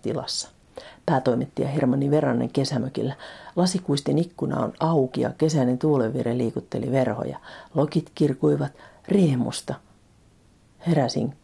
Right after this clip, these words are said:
katuvan näköinen Kari tuli putkaan. Mä hätiköi, hän myönsi. Ne. Kello ei ollut vielä kahtakaan.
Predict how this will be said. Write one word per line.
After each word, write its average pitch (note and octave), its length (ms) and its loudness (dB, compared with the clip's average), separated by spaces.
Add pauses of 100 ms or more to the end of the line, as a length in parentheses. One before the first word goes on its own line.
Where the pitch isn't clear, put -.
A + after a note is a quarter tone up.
(120)
katuvan B2 420 0
näköinen B2+ 480 -2
Kari B2+ 260 -2
tuli B2+ 240 -4
putkaan. - 480 -4 (1000)
Mä E3+ 340 2
hätiköi, D#3+ 760 2
hän A#2+ 100 0
myönsi. B2 540 2 (1000)
Ne. C#3 280 2 (1160)
Kello C3+ 240 4
ei G#2+ 120 4
ollut B2+ 260 0
vielä C3 200 2
kahtakaan. - 680 -2